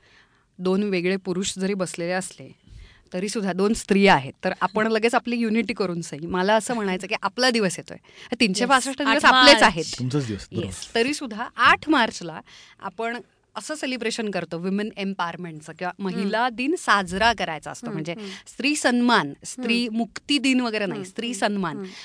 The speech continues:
Speaker 1: म्हणून मला असं वाटतं की स्टोरीटेल कधीच भाषा दिनाच्या बाबतीत
Speaker 2: हम्म.
Speaker 1: किंवा इतर कुठल्याच बाबतीत सेलिब्रेट करण्यामध्ये मागे राहत नाही.
Speaker 2: हम्म.
Speaker 1: त्यामुळे I'm sure की आता आठ मार्चला सुद्धा महिला दिन स्टोरीटेल सुद्धा कमाल साजरी करणार आहे.
Speaker 2: हो.
Speaker 1: तर त्या निमित्तानं काही येतंय का स्टोरीटेलवर?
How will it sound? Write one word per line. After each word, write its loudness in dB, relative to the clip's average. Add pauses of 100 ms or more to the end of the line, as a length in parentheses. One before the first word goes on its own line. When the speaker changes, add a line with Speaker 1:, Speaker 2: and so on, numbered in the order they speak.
(100)
Speaker 1:
म्हणून 0
मला 2
असं 0
वाटतं -4
की -6
स्टोरीटेल 0
कधीच 0
भाषा 0
दिनाच्या -2
बाबतीत -8
Speaker 2:
हम्म. -6
Speaker 1:
किंवा -4
इतर -4
कुठल्याच -2
बाबतीत 0 (300)
सेलिब्रेट 0
करण्यामध्ये 2
मागे 8
राहत 0
नाही. -10
Speaker 2:
हम्म. -10 (180)
Speaker 1:
त्यामुळे 0
I'm -2
sure 6
की 2
आता 6
आठ 6
मार्चला 2
सुद्धा 0
महिला 0
दिन 2 (100)
स्टोरीटेल 0
सुद्धा -4
कमाल 4
साजरी 0
करणार -4
आहे. -14 (260)
Speaker 2:
हो. -8
Speaker 1:
तर -2
त्या 6
निमित्तानं 2
काही 4
येतंय 2
का -8
स्टोरीटेलवर? -8